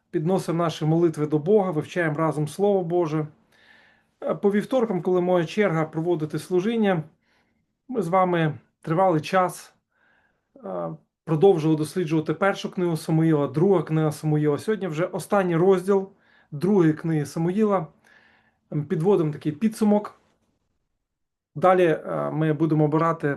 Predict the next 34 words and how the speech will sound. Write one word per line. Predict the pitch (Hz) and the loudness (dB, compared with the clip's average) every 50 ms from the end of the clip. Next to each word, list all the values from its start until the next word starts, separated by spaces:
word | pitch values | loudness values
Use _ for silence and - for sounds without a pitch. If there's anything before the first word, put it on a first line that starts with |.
| - - | -4 -2
певну | 165 160 143 151 147 143 | -2 0 0 0 -2 -2
книгу. | 156 180 196 180 196 214 214 214 - _ _ _ _ _ _ _ _ _ _ _ _ _ _ - | 0 -2 0 0 0 -2 -4 -4 -10 _ _ _ _ _ _ _ _ _ _ _ _ _ _ -2
Я | 160 156 151 | -2 -2 -2
ще | 151 - 175 | 0 0 0
роздумую, | 156 156 127 123 180 196 196 202 202 202 226 214 208 - - | 0 0 2 2 2 2 2 2 2 0 0 -2 -6 -8 -10
яку | 156 151 - 160 | -10 -6 -6 -6
книгу | 151 165 170 165 151 147 | -2 -2 0 2 2 0
взяти. | 123 - 175 190 190 202 180 | 0 0 0 0 0 -2 -6
Скоріш | - - 170 160 156 | -6 -4 -2 -2 0
за | 147 156 | -2 -4
все, | 151 - 185 170 | -4 -2 -2 -2
ми | 151 151 147 | 0 -2 -2
будемо | 139 156 151 160 151 151 | -2 -2 -2 0 0 -2
йти | 147 147 - 160 139 | -2 -2 -2 -4 -2
з | 131 | 0
вами | 147 151 151 147 143 139 | 0 0 0 0 -2 -6
по | - - 151 | -8 -8 -8
книзі | - - 165 160 151 151 147 | -4 -2 0 0 0 -2 -4
Буття, | - 147 147 - 190 185 202 220 - - _ _ _ _ _ _ _ _ _ _ | -6 -8 -2 2 2 2 2 2 -2 -12 _ _ _ _ _ _ _ _ _ _
розділ | - 160 185 180 - - 160 156 143 | 0 4 4 4 4 4 2 2 2
за | 127 160 160 | 2 2 2
розділом. | 185 208 202 202 202 214 202 202 196 180 160 - _ _ _ _ _ _ _ _ | 2 2 0 0 0 0 0 0 0 -2 -8 -12 _ _ _ _ _ _ _ _
Але | - 247 214 185 | -2 -2 0 2
молимось | 185 220 226 220 208 196 196 190 175 | 6 6 6 6 6 4 0 -2 -4
за | 147 170 175 | -4 -6 -6
це, | 175 - 190 185 180 170 160 - _ _ | -4 -2 -2 -2 -2 -4 -10 -18 _ _
хай | _ - 185 170 | _ -12 -10 -10
Господь | 156 147 - - - - 190 180 175 180 | -10 -10 -12 -16 -2 2 4 4 4 4
керує | - 170 165 180 180 180 | 2 4 6 8 8 6
всім. | 170 156 - 202 196 185 180 180 - _ _ _ _ _ _ - - - - _ _ _ _ _ _ _ | 4 2 0 0 0 0 -2 -6 -12 _ _ _ _ _ _ -20 -20 -20 -20 _ _ _ _ _ _ _
Сьогодні | - 220 226 220 220 | 0 0 2 2 2
в | 180 | 0
нас | 180 190 190 175 175 - - - - - _ | 2 2 0 0 -2 -6 -14 -20 -20 -20 _
останній | - 160 156 - - 185 180 170 165 156 151 143 120 | -12 -12 -8 -2 0 2 2 2 2 2 2 0 -2